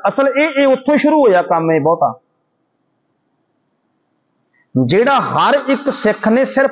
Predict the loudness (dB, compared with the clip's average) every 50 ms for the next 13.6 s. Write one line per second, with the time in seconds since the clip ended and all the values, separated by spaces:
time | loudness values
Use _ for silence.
0 | 0 0 0 0 2 2 0 2 2 2 2 2 2 2 2 2 2 0 0 0
1 | 0 0 0 0 0 0 0 0 0 0 -2 -4 -8 _ _ _ _ 0 0 2
2 | 2 0 -2 -2 0 2 2 2 2 2 0 0 0 2 2 2 2 0 0 0
3 | 0 0 0 2 2 2 2 2 2 0 0 0 -2 -2 -4 -4 -4 -2 0 0
4 | 0 0 0 0 0 0 0 0 2 2 0 0 0 0 0 2 2 2 2 2
5 | 2 4 4 4 2 2 2 0 -4 -6 -10 _ _ _ _ _ _ _ _ _
6 | _ _ _ _ _ -2 0 2 0 0 0 0 -2 0 0 0 2 0 0 0
7 | 0 0 0 2 2 0 0 -2 -4 -10 -20 -20 _ _ _ _ _ _ _ _
8 | _ _ _ _ _ _ _ _ _ _ _ _ _ _ _ -2 0 2 2 2
9 | 2 0 -2 -2 -2 -2 -2 -2 0 0 0 0 0 2 2 2 2 2 2 0
10 | 0 2 2 2 2 2 0 0 0 0 -2 -2 -4 -8 -12 -16 -20 _ _ _
11 | _ _ _ _ _ _ _ _ _ _ _ _ _ _ _ _ _ _ _ _
12 | _ _ _ _ _ _ _ _ _ _ _ _ _ _ _ _ _ _ _ _
13 | _ _ _ _ _ _ _ _ _ _ -6 -6